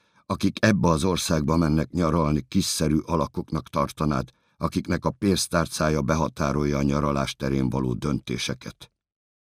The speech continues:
A nyaralás fogságában élsz. Beköszöntenek a napos idők.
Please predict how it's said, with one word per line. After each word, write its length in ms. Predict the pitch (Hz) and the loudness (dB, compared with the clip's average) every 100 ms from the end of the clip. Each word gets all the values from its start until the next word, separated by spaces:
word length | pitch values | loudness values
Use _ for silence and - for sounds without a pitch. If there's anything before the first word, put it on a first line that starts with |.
| _ _ _ _ _ _ _ _ _ _ _ _ | _ _ _ _ _ _ _ _ _ _ _ _
A 80 | 143 | 4
nyaralás 500 | 123 85 73 64 - | 6 6 4 0 -4
fogságában 920 | - - - 58 57 50 - 55 50 | -10 -10 -8 -6 -6 -6 -6 -6 -8
élsz. 360 | 50 - - _ _ _ _ _ _ _ _ | -8 -14 -16 _ _ _ _ _ _ _ _
Beköszöntenek 880 | - 90 - 78 82 71 76 73 65 | -2 0 0 -2 0 0 0 -2 -2
a 40 | 69 | -4
napos 400 | 73 65 62 - | -4 -4 -6 -2
idők. 480 | 67 65 65 _ | -2 -2 -4 _